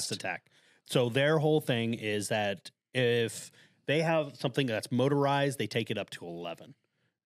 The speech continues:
And they just, every bit of their strategy is about moving as fast as you can on an opponent before it has time to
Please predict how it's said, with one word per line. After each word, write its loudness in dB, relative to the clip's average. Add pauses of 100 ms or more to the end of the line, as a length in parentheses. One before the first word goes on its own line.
And 0
they 2
just, 0
every 2
bit 0
of -4
their 0
strategy 0
is -4
about -4
moving 0
as -6
fast -2
as -4
you -2
can -2
on 0
an 0
opponent -4
before -2
it -2
has -6
time -6
to -8